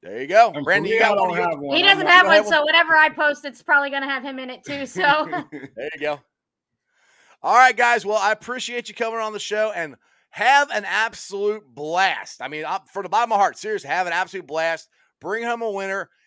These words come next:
Speaker 1: This is, a, like I said, a trip of a lifetime. You'll never forget this 'cause we're gonna win. You know we're gonna
Speaker 2: Right.
Speaker 3: Yeah,
Speaker 1: win.
Speaker 3: we, yeah,
Speaker 2: Right.
Speaker 3: we're bringing that trophy home with
Speaker 1: We're
Speaker 3: us,
Speaker 1: bringing that
Speaker 3: so.
Speaker 1: trophy home. So I'll be cheering my ass off here. I'm gonna go down to the stadium when the, when the boys come home.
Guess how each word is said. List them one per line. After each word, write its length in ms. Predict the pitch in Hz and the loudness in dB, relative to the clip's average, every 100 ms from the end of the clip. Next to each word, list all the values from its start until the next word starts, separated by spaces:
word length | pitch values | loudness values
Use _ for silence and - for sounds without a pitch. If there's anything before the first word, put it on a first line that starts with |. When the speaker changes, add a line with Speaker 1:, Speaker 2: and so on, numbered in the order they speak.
| _ _ | _ _
Speaker 1:
This 200 | 196 208 | -8 -6
is, 60 | 185 | -8
a, 180 | 147 | -8
like 120 | 147 156 | -10 -10
I 20 | |
said, 140 | 120 | -12
a 40 | 101 | -16
trip 300 | - 220 208 | -10 -8 -6
of 100 | 196 | -6
a 40 | |
lifetime. 360 | 180 180 175 156 | -4 -4 -6 -10
You'll 160 | 139 123 | -12 -14
never 560 | 117 143 180 196 190 _ | -10 -6 -4 -4 -10 _
forget 280 | 175 190 185 | -12 -10 -10
this 180 | 180 143 _ _ _ _ _ _ - | -14 -16 _ _ _ _ _ _ -20
'cause 140 | 107 | -16
we're 160 | 151 175 | -12 -10
gonna 120 | 117 | -8
win. 220 | 156 95 _ _ _ | -8 -8 _ _ _
You 100 | - | -10
know 140 | 175 190 | -2 -2
we're 100 | 156 | -2
gonna 140 | 139 | -4
Speaker 2:
Right. 180 | 170 - 269 | 0 0 -2
Speaker 3:
Yeah, 0 | |
Speaker 1:
win. 200 | 311 294 | -4 -4
Speaker 3:
we, 80 | 311 | 2
yeah, 140 | 294 | 2
Speaker 2:
Right. 140 | 302 | 2
Speaker 3:
we're 60 | 359 | 2
bringing 200 | 427 427 | 0 0
that 140 | 370 - | -2 2
trophy 300 | 339 294 349 | 0 0 -4
home 220 | 320 302 | -4 -4
with 180 | 285 262 | -6 -4
Speaker 1:
We're 80 | |
Speaker 3:
us, 80 | - | -4
Speaker 1:
bringing 180 | 453 466 | -2 0
that 100 | 240 | 0
Speaker 3:
so. 20 | |
Speaker 1:
trophy 240 | 233 180 175 | 0 -4 -4
home. 240 | 160 107 _ _ _ | -4 -6 _ _ _
So 360 | - 165 151 - _ _ | -4 2 2 0 _ _
I'll 180 | 147 233 | 0 0
be 80 | 240 | -2
cheering 280 | - 240 220 | -8 -6 -2
my 100 | 202 | 0
ass 260 | 214 208 | 0 -2
off 180 | 214 202 | -4 -2
here. 260 | 208 208 - _ _ _ - | -4 -6 -10 _ _ _ -4
I'm 220 | 214 262 | -2 -2
gonna 160 | 247 | -6
go 100 | 220 | -4
down 200 | 214 220 190 | -4 -4 -6
to 40 | |
the 80 | 180 | -12
stadium 420 | - 214 226 226 | -6 -6 -6 -8
when 120 | 190 | -10
the, 80 | 160 - | -12 -12
when 120 | 185 | -10
the 60 | 170 | -8
boys 240 | 202 202 | -6 -6
come 160 | 202 165 | -6 -2
home. 400 | 220 277 294 | 0 0 -2